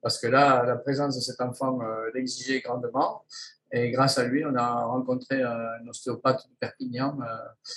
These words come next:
qui est décédé, qui est parti, euh, à la fin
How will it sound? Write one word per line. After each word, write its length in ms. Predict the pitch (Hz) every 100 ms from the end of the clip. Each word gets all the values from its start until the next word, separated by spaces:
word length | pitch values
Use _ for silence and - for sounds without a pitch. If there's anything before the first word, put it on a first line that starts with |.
| - _
qui 160 | - 110
est 280 | 110 110 - - - -
décédé, 400 | 117 - 113 120
qui 100 | -
est 40 |
parti, 420 | - - - 131
euh, 320 | 117 110 - - _ _ -
à 100 | -
la 60 |
fin 260 | - _ 123